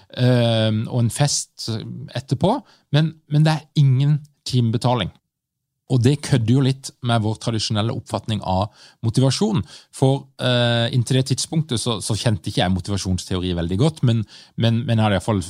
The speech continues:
ok, Maslow hadde jeg hørt om, det var greit. Eh, og, og så kjente jeg jo den, <laughs> første,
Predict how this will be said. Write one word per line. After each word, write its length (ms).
ok, 140
Maslow 400
hadde 220
jeg 80
hørt 180
om, 140
det 100
var 240
greit. 460
Eh, 480
og, 160
og 80
så 160
kjente 380
jeg 80
jo 20
den, 240
<laughs> 340
første, 480